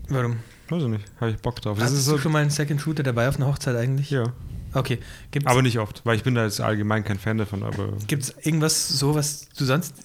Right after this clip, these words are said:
Speaker 1: ah, ich weiß nicht, musst du mir noch irgendwas sagen? Soll ich irgendwas beachten? Was soll ich denn machen? Wie soll ich
Speaker 2: Nee.
Speaker 1: denn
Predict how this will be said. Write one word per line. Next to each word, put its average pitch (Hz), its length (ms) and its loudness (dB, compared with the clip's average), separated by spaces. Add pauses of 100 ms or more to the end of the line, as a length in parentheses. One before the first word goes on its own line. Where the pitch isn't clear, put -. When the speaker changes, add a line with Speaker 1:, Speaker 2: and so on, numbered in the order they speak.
(100)
Speaker 1:
ah, 143 120 0
ich 147 120 2
weiß 165 140 4
nicht, 131 320 0
musst 143 220 2
du 147 40 4
mir 139 200 4
noch 131 180 0
irgendwas 147 720 2
sagen? 147 300 4
Soll 143 100 4
ich 135 100 -2
irgendwas 131 240 0
beachten? 139 420 -2 (360)
Was 139 100 0
soll 139 80 4
ich 135 60 -2
denn 127 100 2
machen? 127 320 2
Wie 110 60 0
soll 117 160 4
ich 120 60 4
Speaker 2:
Nee. 135 40 4
Speaker 1:
denn 117 160 0